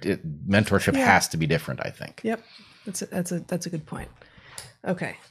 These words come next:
Speaker 2: Uh, this is just a, a quote from Feynman,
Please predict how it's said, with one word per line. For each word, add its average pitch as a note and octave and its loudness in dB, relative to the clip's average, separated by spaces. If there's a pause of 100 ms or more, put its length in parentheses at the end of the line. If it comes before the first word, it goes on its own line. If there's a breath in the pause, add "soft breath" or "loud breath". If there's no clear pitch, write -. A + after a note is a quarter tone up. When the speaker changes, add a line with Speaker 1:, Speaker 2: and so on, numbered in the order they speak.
Speaker 2:
Uh, F3 6
this B3 4
is A3+ 8
just F3 4
a, D3 2 (1080)
a E3+ 2
quote - 8
from D#3 0
Feynman, D3+ 0